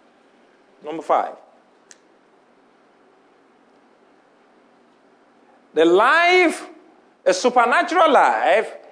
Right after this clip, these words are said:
is a life beyond scientific facts. Hey, I love this one. Because this, this is what most people like.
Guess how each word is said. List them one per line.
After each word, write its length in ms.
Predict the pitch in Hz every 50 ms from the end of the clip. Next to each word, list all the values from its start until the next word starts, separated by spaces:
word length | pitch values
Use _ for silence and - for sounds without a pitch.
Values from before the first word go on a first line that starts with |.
| - -
is 280 | - 214 220 - - - -
a 140 | 208 208 202
life 760 | 202 208 226 269 311 311 285 226 180 170 185 214 220 - - - - - - - 127 123 127
beyond 960 | 240 240 226 202 185 202 285 311 311 320 320 320 320 320 320 320 320 311 294 302 285 254 - - - -
scientific 920 | - - - - - - 226 208 214 233 247 247 240 254 240 196 240 233 -
facts. 540 | - 202 151 107 - - - - - - - _ _ _ _ _ _ _ _ _ _ _ _ _ _ _ _ _ _ _ _ _ _ _ _ _ _ _ -
Hey, 180 | 214 170 - - - - - _ _ _ _ _ _
I 40 | 123
love 360 | 120 120 131 151 143 120 - -
this 200 | 127 - - -
one. 120 | 107 95 _ _ _ _ _ _ _ _ _ _
Because 220 | 139 131 185 185
this, 300 | 180 269 262 202 - - - _ _ -
this 180 | - 302 277 190
is 60 | 202
what 180 | 220 220 -
most 220 | 196 196 208 202 -
people 220 | 208 190 - 196 170
like. 480 | 170 170 139 139 - - _ _ _